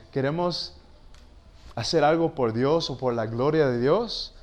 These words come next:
pero por otros motivos. Tal vez porque queremos tener placer, tal vez porque queremos, ah, estar en un lugar que nos gusta, tal vez porque est-, queremos,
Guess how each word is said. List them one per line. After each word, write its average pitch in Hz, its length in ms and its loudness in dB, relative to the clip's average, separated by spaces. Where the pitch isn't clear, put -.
pero 123 200 0
por 120 160 0
otros 143 300 0
motivos. 131 960 -4
Tal 123 180 0
vez 156 540 -2
porque 127 280 -2
queremos 143 840 -4
tener 139 520 0
placer, 147 600 2
tal 123 140 0
vez 143 200 -2
porque 139 340 -4
queremos, 135 760 -4
ah, 113 200 2
estar 147 420 2
en 131 200 -2
un 143 200 -4
lugar 135 640 2
que 135 120 -2
nos 113 300 -2
gusta, 196 680 -2
tal 117 180 -2
vez 151 200 -2
porque 135 280 -2
est-, 117 220 -8
queremos, 143 640 -4